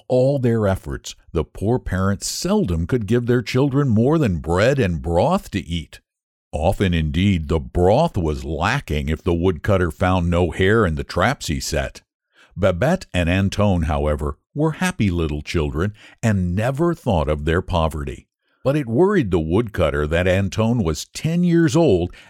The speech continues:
and had not yet gone to school. Antone's mother taught him to read and write so the other boys and girls would not be too far behind him,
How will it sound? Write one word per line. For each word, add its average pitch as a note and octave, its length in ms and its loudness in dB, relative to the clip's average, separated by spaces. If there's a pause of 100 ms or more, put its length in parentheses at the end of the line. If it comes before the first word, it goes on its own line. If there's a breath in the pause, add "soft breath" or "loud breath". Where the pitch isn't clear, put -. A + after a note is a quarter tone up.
and F2 160 0
had D2 180 0
not D2 400 -2
yet D#2+ 300 -2
gone E2 260 -2
to F#2+ 100 2
school. D#2+ 640 -2 (380)
Antone's B2 640 0
mother D#2+ 320 2
taught E3+ 300 -2
him D3+ 100 0
to B2+ 100 0
read A#2+ 300 0
and G2 160 2
write F#2 320 0
so A2 220 0
the A#2+ 160 2
other F3 200 4
boys A#2+ 360 2
and G2 120 2
girls F#2+ 380 0
would D#2 160 -2
not D#2+ 260 0
be F2 160 -2
too B2 240 0
far D2 280 -2
behind C#2+ 420 -4
him, D#2 180 -4